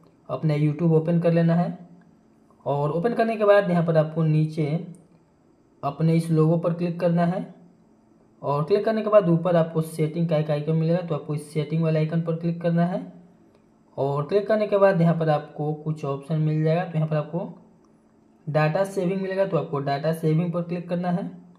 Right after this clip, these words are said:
और क्लिक करने के बाद ऊपर वाला ऑप्शन डेटा सेविंग मोड को यहाँ से आपको on कर देना है। on कर देने के बाद होगा यह कि आप अपने YouTube में कोई भी वीडियो या रील्स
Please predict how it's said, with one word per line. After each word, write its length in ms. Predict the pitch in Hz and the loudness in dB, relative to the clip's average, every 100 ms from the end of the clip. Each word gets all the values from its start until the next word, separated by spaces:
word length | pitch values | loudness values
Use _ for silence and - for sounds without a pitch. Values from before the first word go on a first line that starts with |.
| _ _ _ _ _ - | _ _ _ _ _ -6
और 200 | 143 151 | -2 0
क्लिक 240 | 156 226 226 | 0 -2 -2
करने 200 | 220 220 | -2 0
के 100 | 208 | 4
बाद 240 | 202 175 | 4 4
ऊपर 300 | 156 160 170 | 0 0 0
वाला 280 | 165 160 151 | 2 2 0
ऑप्शन 300 | 156 175 165 | -2 -2 0
डेटा 340 | 147 143 160 | 0 0 -2
सेविंग 300 | 156 147 151 | -2 -2 0
मोड 280 | 147 147 147 | -2 -4 -6
को 100 | 156 | -4
यहाँ 200 | 151 147 | -4 -4
से 160 | 147 160 | -4 -4
आपको 260 | 135 - 160 147 | -4 -6 -6 -4
on 180 | 143 139 | -6 -6
कर 120 | 135 | -8
देना 240 | 135 139 139 | -8 -8 -8
है। 180 | 151 170 - _ _ _ _ _ _ _ - | -8 -12 -20 _ _ _ _ _ _ _ -4
on 160 | 170 214 | 0 0
कर 80 | |
देने 180 | 214 220 | -2 -2
के 80 | 214 | 2
बाद 200 | 220 196 | 4 4
होगा 200 | 180 190 | 2 0
यह 200 | 190 185 190 | 0 -2 -4
कि 380 | 202 196 165 147 | -4 -4 -4 -4
आप 200 | 151 156 | -2 -2
अपने 260 | 156 160 156 | -2 -2 0
YouTube 320 | 151 151 170 | 0 -2 0
में 120 | 160 156 | 0 0
कोई 240 | 156 156 | 0 2
भी 140 | 160 | 2
वीडियो 320 | 147 147 151 156 | 0 -2 0 0
या 120 | 147 | 0
रील्स 280 | 156 156 | 0 -2